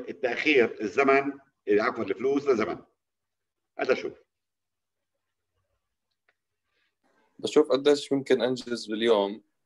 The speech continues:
Speaker 1: هاي طريقة، thank you very much. بقول أوكي هذا عشرين ألف،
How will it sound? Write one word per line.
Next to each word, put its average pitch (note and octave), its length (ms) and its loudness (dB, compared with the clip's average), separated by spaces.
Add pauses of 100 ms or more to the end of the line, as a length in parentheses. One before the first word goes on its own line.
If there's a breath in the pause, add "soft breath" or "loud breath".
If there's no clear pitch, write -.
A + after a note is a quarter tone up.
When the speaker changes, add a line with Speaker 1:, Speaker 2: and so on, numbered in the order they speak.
(920)
Speaker 1:
هاي E2 200 -8
طريقة، G2 460 2
thank F#2 240 -2
you F#2+ 60 2
very F#2+ 160 0
much. C3 260 -2 (380 soft breath)
بقول C#3 220 4
أوكي C#3 240 4
هذا C3 140 2
عشرين C3+ 380 0
ألف، A#2+ 180 -4